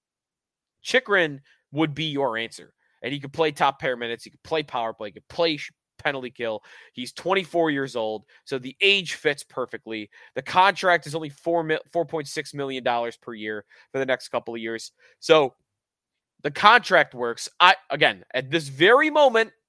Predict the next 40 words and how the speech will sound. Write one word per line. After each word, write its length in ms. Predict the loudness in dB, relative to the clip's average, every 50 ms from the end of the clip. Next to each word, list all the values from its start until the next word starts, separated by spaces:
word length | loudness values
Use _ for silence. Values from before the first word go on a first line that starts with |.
| _ _ _ _ _ _ _ _ _ _ _ _
I 140 | -6 -4 -4
think 180 | -4 -2 2 4
I 100 | 4 4
would 120 | 4 2
trade 280 | -2 0 0 0 0 -4
Savoy 340 | -8 -4 -2 0 0 0 -2
and 80 | -4
two 140 | -8 -12 -12
first-round 420 | -10 -10 -10 -8 -6 -6 -6 -6 -4
picks. 380 | -6 -6 -6 -6 -14 -18 -18 _ _ _ _ _ _ _ _ _ _ _ _ -20 -20 -20 -20 -20 _ _
But 180 | 8 8 10
ask 240 | 10 8 6 2 -2
me 100 | 0 0
in 60 | 2
an 100 | 4 4
hour, 280 | 6 6 6 6 4 2
and 100 | 0 -2
I 60 | -2
might 220 | -2 -4 -4 -4
be 120 | -6 -6 -6
on 100 | -6 -6
the 100 | -8 -10
other 120 | -10 -12
side 260 | -14 -14 -14 -14 -14
of 100 | -16 -18
that. 220 | -18 -18 -18 -18 -18 _ _ _ _ _ _ _ _ _ _ _ _ _ _ _ _ _
Here's 400 | _ -6 -4 -2 -2 -2 -4 -4
the 100 | -6 -6
reason 340 | -4 -6 -6 -6 -8 -4 0
why 180 | 2 2 2
I 60 | 2 0
don't 300 | -2 -4 -6 -6 -6 -8
think 140 | -14 -20 -16
the 60 | -14
Sabres 340 | -10 -8 -8 -8 -10 -14 -18
are 60 | -16
gonna 160 | -16 -16 -14
get 180 | -12 -14 -14 -14
him. 160 | -14 -20 _ _ _ _ _ _ _ _ _ _ _ _ _ _ _ _ _ _ _ _ _ _ _ _ _ _ _ _ _ -10
The 480 | -4 -2 0 0 0 -2 -4 -6 -8